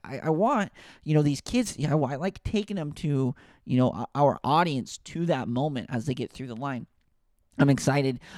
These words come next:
uh, for him and where he's, where he's going. And, and obviously, I mean, Luke Hinckley,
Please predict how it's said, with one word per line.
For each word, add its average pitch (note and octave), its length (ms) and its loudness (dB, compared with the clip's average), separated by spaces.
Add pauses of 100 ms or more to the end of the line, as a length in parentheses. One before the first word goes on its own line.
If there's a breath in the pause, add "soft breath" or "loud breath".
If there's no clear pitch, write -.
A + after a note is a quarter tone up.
uh, C3+ 240 4
for C#3+ 180 0
him C#3 260 2
and G2+ 220 -2
where B2+ 200 2
he's, A#2+ 160 0
where A#2+ 240 -2
he's B2 140 -4
going. C3+ 300 0
And, B2+ 140 -4 (220 loud breath)
and D3 100 -2
obviously, D3 680 2
I B2 40 -10
mean, C3 200 -2
Luke E3+ 180 6
Hinckley, F3 500 -2